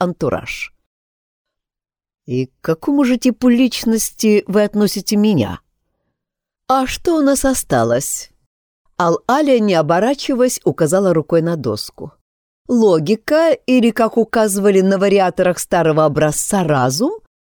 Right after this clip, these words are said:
и интуиция". "Что выбираете, Мэй Реранкар?" Реранкар сдавленно кашлянул в кулак, провёл пальцами по подбородку. Ему показалось, или, взглянув на него, женщина действительно усмехнулась.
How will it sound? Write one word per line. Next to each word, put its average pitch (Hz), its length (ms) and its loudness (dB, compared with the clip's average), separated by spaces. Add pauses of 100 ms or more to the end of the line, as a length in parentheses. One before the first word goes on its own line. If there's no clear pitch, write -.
и 359 60 0
интуиция". 175 960 0 (1200)
"Что - 400 -2
выбираете, 220 1040 0
Мэй 160 280 2
Реранкар?" 151 800 -2 (1000)
Реранкар 180 580 0
сдавленно 151 560 0
кашлянул 139 600 -2
в - 160 -14
кулак, 220 480 -2
провёл 180 360 0
пальцами 214 520 -2
по 208 160 -8
подбородку. 170 880 -6 (1400)
Ему 190 320 0
показалось, 208 920 0
или, 147 420 2
взглянув 160 640 0
на 160 100 2
него, 180 280 0
женщина 226 540 0
действительно 185 720 -4
усмехнулась. - 920 -8